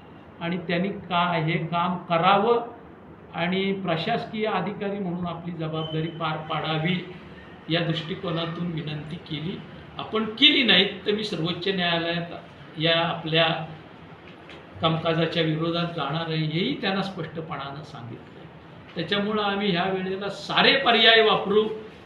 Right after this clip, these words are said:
आणि हे बोगस मतदान होणार नाही, याची काळजी घेऊ. ची मागणी करू आम्ही. तिथं आमचे जे कोणी कार्यकर्ते असतील,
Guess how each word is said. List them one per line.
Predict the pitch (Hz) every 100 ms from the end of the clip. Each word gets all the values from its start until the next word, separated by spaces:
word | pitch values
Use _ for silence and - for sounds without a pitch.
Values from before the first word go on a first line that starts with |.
| - -
आणि | 175
हे | 196 208
बोगस | 185 180 220 -
मतदान | 196 175 196
होणार | 196 147 151 185 180
नाही, | 180 175 160
याची | -
काळजी | - 208 156 -
घेऊ. | - - - - - - - - - - - 240 233
ची | 262 269
मागणी | 196 160 175
करू | 180 - 160 160 170 160 - - - - -
आम्ही. | 151 202 202
तिथं | 208 -
आमचे | 208 190 185 - - 233
जे | 180 233 285 285
कोणी | 254 254
कार्यकर्ते | 233 208 208 208 208 - 214
असतील, | 190 - 226 233 233 226